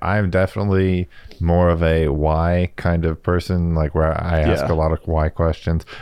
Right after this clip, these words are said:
Speaker 2: And
Speaker 1: And
Speaker 2: I think it
Speaker 1: it's
Speaker 2: depends
Speaker 1: not
Speaker 2: on how you ask why. Like, if,
Speaker 1: Yeah.
Speaker 2: if it's like, "Uh, but, uh, why though?"
Speaker 1: Why, right?
Speaker 2: But if you're, like,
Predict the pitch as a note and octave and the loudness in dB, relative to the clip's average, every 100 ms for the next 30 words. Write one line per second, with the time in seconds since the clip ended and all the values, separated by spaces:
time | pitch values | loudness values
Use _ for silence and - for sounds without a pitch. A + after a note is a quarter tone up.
0 | - - - G#3+ G3 E3 E3 F#2 - G#2 | -4 0 2 2 0 0 0 0 -2 -4
1 | B2 B2+ G2 F#2 - F#2+ G2 G2 G2+ - | -2 0 0 -2 -4 -6 -4 -4 -8 -8
2 | A2 G#2+ D2 - - - G#2+ - - - | -2 0 0 -2 -8 -10 -8 -4 -4 -4
3 | - A2 - A#2+ - - - - G2+ F#2 | -4 -4 -2 -2 -2 -8 -10 -2 0 0
4 | C#2 F#2+ - F#2 A2+ D#3+ C3+ A2+ F#2+ C#2+ | -2 -8 -2 0 2 0 0 0 0 -2
5 | A2+ - D#2 E2+ G1+ E2+ F#2+ F#2+ G2+ - | -6 -2 0 0 -2 -2 0 2 0 0
6 | A#2 G#2+ C3 B2 A#2 | -2 0 0 2 0